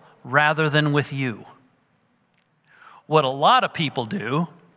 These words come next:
is they don't read the Bible, and they gather a friend who will tell them what they want to hear. That does not lead to self-reflection of a kind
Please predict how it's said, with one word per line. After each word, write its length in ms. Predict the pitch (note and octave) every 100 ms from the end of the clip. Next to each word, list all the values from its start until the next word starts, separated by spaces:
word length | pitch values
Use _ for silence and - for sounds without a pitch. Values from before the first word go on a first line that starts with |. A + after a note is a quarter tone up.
| _ - -
is 220 | - C#3 B2
they 160 | D#3+
don't 320 | D3 G3+ D4 F#3+
read 260 | D3+ C3+
the 80 | B2+
Bible, 600 | B2 A#2 A2 G#2+ F#3 F3 - _ - -
and 180 | D#3 D#3+
they 140 | D#3+
gather 420 | C#3+ F#3 F#3 E3 D#3
a 60 |
friend 500 | C3+ - B3+ G#3+ G3
who 120 | D#3+
will 200 | F#3+ E3
tell 460 | D3 - F#3+ F3+ F#3
them 280 | E3 F#3+ F3+
what 260 | E3+ E3+
they 180 | D#3+ E3+
want 300 | D#3 D#3 D#3+
to 40 | E3+
hear. 580 | - C#4 D#3 A2+ - - _ _ _ _ _ _ _ _ _ _ _ -
That 340 | B2 C#3 D#3
does 160 | D#3+ E3
not 300 | F#3+ G3+ G3+
lead 380 | F#3+ B2+ B2 -
to 100 | C#3+
self-reflection 1160 | - A#2+ A2+ - A#2+ - G2+ - - G#2+ A2 - _ _ _ _
of 120 | - B2
a 60 |
kind 680 | - - F#3 C#3+ G#2 G#2 G#2+